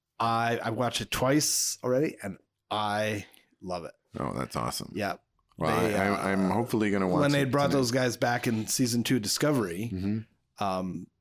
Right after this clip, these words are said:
Speaker 1: you know, people got excited because the, the chemistry was there. And even though Ethan Peck was somewhat awkward as Spock,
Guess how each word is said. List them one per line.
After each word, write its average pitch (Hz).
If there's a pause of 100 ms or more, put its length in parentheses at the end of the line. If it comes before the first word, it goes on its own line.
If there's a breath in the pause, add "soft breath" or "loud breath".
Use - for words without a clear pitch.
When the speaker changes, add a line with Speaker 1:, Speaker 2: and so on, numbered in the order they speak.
(140)
Speaker 1:
you 117
know, 82
people 107
got 104
excited 113
because 110
the, 113
the -
chemistry 147
was 143
there. 143
And 127
even 135
though 123
Ethan 123
Peck 123
was -
somewhat 160
awkward 117
as 95
Spock, 107